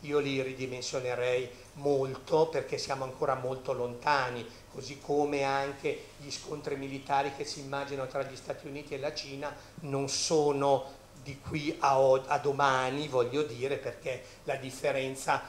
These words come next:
è ancora molto, molto forte, quindi andrei un po' più calmo. Ecco, è più giusto forse dire appunto che i paesi emergenti sono una categoria eterogenea di stati,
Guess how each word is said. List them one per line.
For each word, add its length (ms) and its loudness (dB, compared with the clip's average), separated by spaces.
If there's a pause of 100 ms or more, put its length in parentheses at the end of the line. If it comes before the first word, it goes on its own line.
(160)
è 100 -4
ancora 400 0
molto, 460 0
molto 360 -6
forte, 640 -6
quindi 340 -6 (180)
andrei 340 0
un 80 -2
po' 140 -6
più 180 -8
calmo. 460 -8
Ecco, 360 -10 (180)
è 100 -2
più 180 -4
giusto 340 2
forse 400 0
dire 300 0
appunto 460 -4
che 120 -8
i 80 -6
paesi 340 0
emergenti 560 -4
sono 400 -6 (240)
una 220 0
categoria 640 0
eterogenea 720 -2
di 120 -10
stati, 1000 2